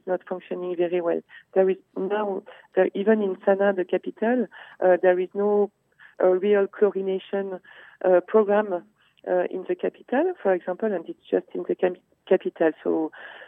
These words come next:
uh, when it's come out of Sana'a, it's even worse. We need to take simple measure by just chlorinate the water and give access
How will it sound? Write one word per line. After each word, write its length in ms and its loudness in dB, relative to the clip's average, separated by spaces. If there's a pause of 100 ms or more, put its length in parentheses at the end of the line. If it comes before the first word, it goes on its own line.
(120)
uh, 160 6
when 320 2
it's 300 -8
come 240 2
out 260 0
of 120 0 (120)
Sana'a, 300 0
it's 180 -8
even 300 -4
worse. 300 -4
We 120 -6
need 220 -4
to 60 -10
take 200 0 (140)
simple 300 -2
measure 480 -2
by 260 -2 (260)
just 180 4 (840)
chlorinate 500 2 (200)
the 80 6
water 420 0 (200)
and 240 -6
give 200 -4
access 340 0